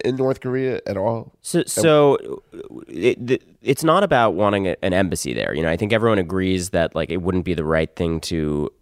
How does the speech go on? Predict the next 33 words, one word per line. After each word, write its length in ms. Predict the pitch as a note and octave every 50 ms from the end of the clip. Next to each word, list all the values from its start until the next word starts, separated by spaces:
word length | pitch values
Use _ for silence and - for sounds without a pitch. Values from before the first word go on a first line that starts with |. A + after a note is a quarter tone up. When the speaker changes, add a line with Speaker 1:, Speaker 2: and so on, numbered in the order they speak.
| _ -
Speaker 2:
recognize 680 | D#2+ E2 F2 F2+ - F#2+ E2+ F2 D#2 D2+ D2+ D2+ D2 -
them 200 | E2+ D#2 D2+ D2
as 160 | C#2+ D2 -
a 60 | C#2+
state 380 | - - - F2+ F2 E2 D2+ -
in 160 | - D2+ D2+ C#2+
that 220 | C#2+ C#2 A#1 -
way 440 | B1+ E2+ E2+ D2 B1+ G#1 A1+ A#1+ - C#2
at 180 | D2+ D2+ -
present 340 | - - C#2 C2+ D#2 D2+ C#2+
until 340 | C#2+ C#2+ - - D#2+ D2+ D2
they 340 | D2 D#2 D2 C#2 C2+ C2+ C2+
reform 560 | - - E2+ - - - F2 E2 D#2+ D2 C#2
in 60 | A#1
a 40 | C#2+
whole 180 | D#2+ F#2+ F#2 E2+
lot 160 | D#2 C#2+ C2+
of 80 | C#2 D2+
ways. 380 | G#2 G#2 F#2 D#2 C#2 B1+ - - - - - - _ _
But 240 | - F#2+ A#2 A2+ - - _ _
what 180 | - A2 A2 -
we 300 | A2 A2+ G#2 G#2 G2+ - -
have 320 | A#2+ C#3 D#3 G3+ A#3 A3
had 280 | D3 A2 F2+ E2 E2 D#2
in 80 | D#2+ E2
recent 300 | D#2+ E2 E2 - - -
history 580 | F#2+ F#2 E2 - - - F2+ F2 E2+ E2+ E2+ - -
are 460 | - F2+ E2+ E2 E2 D#2+ D#2+ D#2+ D#2+ - _ _ _ _ _ _ _
really 220 | - D3 D#3+ E3 C#3+
concerted 560 | - B2+ A#2 - - - C3 B2+ A#2+ A#2+ G2
efforts 460 | F2 E2 - E2 E2 D#2+ - - - -
led 300 | - G2+ F#2+ F#2 F2+ F2
by 500 | G2 F#2+ E2+ E2+ E2 E2 E2 E2+ E2 C2+